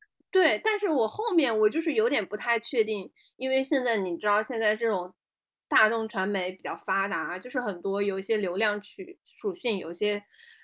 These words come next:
啊，就是博眼球嘛，所以我到后面包括我就是不是很确定他这个行为是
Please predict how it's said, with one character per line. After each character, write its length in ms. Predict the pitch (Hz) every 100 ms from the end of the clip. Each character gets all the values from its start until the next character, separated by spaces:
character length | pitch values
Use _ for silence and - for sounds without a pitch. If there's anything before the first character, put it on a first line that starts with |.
| -
啊， 160 | 190
就 100 | 196
是 60 | 233
博 220 | 202 214
眼 260 | 233 208 -
球 220 | - 165
嘛， 180 | 196 175
所 180 | - 254
以 120 | 269
我 120 | 214
到 80 | 240
后 180 | 285 262
面 240 | 240 214
包 180 | 214 214
括 160 | - 240
我 100 | 208
就 140 | 269
是 80 | 285
不 140 | 208
是 160 | 220 311
很 140 | 285
确 200 | - 269
定 240 | 240 247 214
他 380 | - 226 220 226 _ _ -
这 100 | 277
个 120 | 247
行 280 | - 190 180
为 220 | 202 185
是 640 | 196 240 226 202 175 151